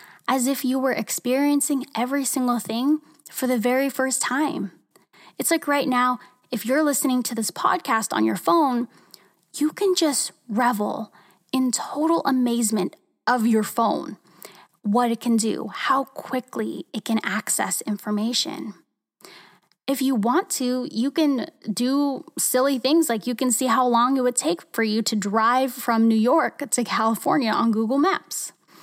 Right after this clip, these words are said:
If you want to, you can text all your family and all your friends to tell them that you're gonna have an awesome party this Saturday and that you guys should come over.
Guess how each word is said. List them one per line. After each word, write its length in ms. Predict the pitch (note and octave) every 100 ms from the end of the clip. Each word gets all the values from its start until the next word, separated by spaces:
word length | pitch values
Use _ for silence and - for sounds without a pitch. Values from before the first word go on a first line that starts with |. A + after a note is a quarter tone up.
| - -
If 80 | A3
you 140 | A3+
want 280 | A#3+ F#4 A#4+
to, 260 | - G#3+ A#3+
you 200 | A#3 A#3+
can 220 | C4 A#3+
text 400 | - A#3+ A3+ -
all 160 | A3+ B3
your 140 | B3
family 640 | A#3+ G#3+ A#3 B3+ B3+ B3+ B3 - - -
and 220 | A#3 A#3 -
all 180 | A3 B3+
your 140 | B3
friends 420 | B3 A#3+ C4 C4+
to 160 | - -
tell 220 | C4 C#4
them 140 | C#4+
that 180 | C#4 -
you're 160 | A3 A#3
gonna 180 | C4 C#4
have 460 | C4 B3+ C4 B3+
an 180 | - A#3 - -
awesome 420 | G3 A3+ - C#4+
party 340 | - D#4+ G4 E4
this 220 | - -
Saturday 560 | - - G#3+ G#3+ A3
and 120 | A3 A3
that 220 | A3 -
you 160 | G#3
guys 220 | G#3 A#3+ B3
should 140 | D4+
come 200 | D#4+ D#4
over. 480 | G4 G#4 - -